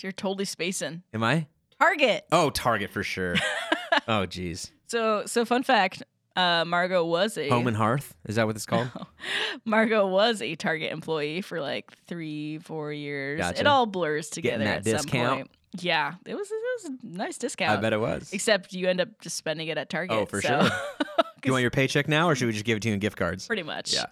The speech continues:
Speaker 1: Uh, which is fine when you're in high school and college and don't have any real bills and, yet. <laughs> So, uh, but some fun facts, maybe that'll help people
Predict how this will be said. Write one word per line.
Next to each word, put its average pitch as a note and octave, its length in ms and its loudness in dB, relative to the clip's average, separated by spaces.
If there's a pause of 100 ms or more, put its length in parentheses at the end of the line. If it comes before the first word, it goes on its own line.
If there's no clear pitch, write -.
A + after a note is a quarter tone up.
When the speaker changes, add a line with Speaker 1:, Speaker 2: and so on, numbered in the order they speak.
Speaker 1:
Uh, E3 500 2 (280)
which B3 160 -4
is G#3 140 -2
fine C#3 320 -2
when C#3 320 -8
you're C#3+ 160 -6
in C#3 80 -10
high D3 160 -8
school C3+ 480 -6
and - 320 -10
college - 500 -6
and D#3+ 180 -8
don't D3 200 -8
have C3+ 180 -8
any C3+ 180 -8
real C3 200 -10
bills - 320 -8
and, - 160 -12 (100)
yet. - 420 -8
<laughs> A3+ 60 -18
So, - 160 -10 (960)
uh, E3 400 2 (100)
but D#3+ 300 2 (280)
some A3 220 -2
fun A3+ 200 0
facts, D#3+ 280 -2
maybe E3+ 220 -6
that'll D3 260 -2
help D#3+ 240 -6
people E3 520 -6